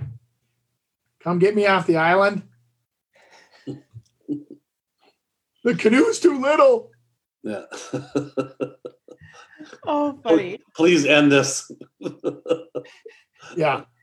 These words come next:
Speaker 3: I think,
Speaker 1: All right, guys.
Speaker 3: I think
Speaker 1: Well, hey,
Speaker 3: everybody's
Speaker 1: no,
Speaker 3: due
Speaker 1: uh,
Speaker 3: for
Speaker 1: check
Speaker 3: the
Speaker 1: us out. I
Speaker 3: weekend.
Speaker 1: know, Courtney, you'll probably plug this, but, um, we need more followers, more listeners. Share the show if you like it. Um, I'd love to see you guys bring in some guests too. So if we have some awesome people,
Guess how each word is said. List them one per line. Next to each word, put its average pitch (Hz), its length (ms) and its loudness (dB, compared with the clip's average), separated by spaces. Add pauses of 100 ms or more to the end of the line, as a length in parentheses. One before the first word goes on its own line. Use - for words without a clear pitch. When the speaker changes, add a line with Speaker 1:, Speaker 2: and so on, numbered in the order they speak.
(300)
Speaker 3:
I 262 100 0
think, 381 180 -2
Speaker 1:
All 196 120 2
right, 214 100 2
guys. 208 220 2
Speaker 3:
I - 20 -6
think 226 100 0
Speaker 1:
Well, 214 100 4
hey, 247 140 2
Speaker 3:
everybody's 220 60 -2
Speaker 1:
no, 247 260 2
Speaker 3:
due 320 180 -2
Speaker 1:
uh, 285 100 0
Speaker 3:
for 294 60 -2
Speaker 1:
check 269 180 0
Speaker 3:
the 269 60 -2
Speaker 1:
us 247 120 -4
out. 262 60 -8
I 240 160 -4
Speaker 3:
weekend. 214 100 0
Speaker 1:
know, 226 140 -2
Courtney, 220 340 -2
you'll 214 220 2
probably 202 300 -2
plug 202 260 0
this, 180 180 -2
but, 170 340 -2 (460)
um, 180 340 2
we 190 120 0
need 233 180 2
more 240 220 2
followers, 226 540 2
more 208 160 2
listeners. 226 480 0
Share 233 240 -2
the 214 80 0
show 226 220 -2
if 214 120 -4
you 220 60 2
like 208 280 0
it. 214 240 -2 (340)
Um, 175 360 2
I'd 220 160 0
love 233 240 2
to 202 100 2
see 226 180 -4
you 214 160 2
guys 208 280 -2
bring 196 280 -4
in 208 160 -4
some 165 180 -4
guests 180 340 -4
too. 202 180 -4
So 175 340 2
if - 360 -20
we 208 80 4
have 220 160 2
some 190 220 -8 (100)
awesome 220 680 0 (160)
people, 170 580 0